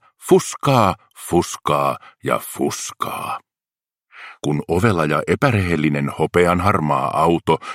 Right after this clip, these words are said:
nimeltään Ketku tuli oppilaaksi, Jasu tiesi heti, että se olisi koulun tähtioppilas. Niinpä Jasu opetti Ketkulle kaikki kepulikonstinsa.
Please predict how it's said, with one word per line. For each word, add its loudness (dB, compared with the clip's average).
nimeltään 0
Ketku -2
tuli -4
oppilaaksi, -2
Jasu 2
tiesi 0
heti, 0
että -2
se -2
olisi 0
koulun 2
tähtioppilas. -8
Niinpä 2
Jasu 0
opetti -2
Ketkulle 0
kaikki -2
kepulikonstinsa. -4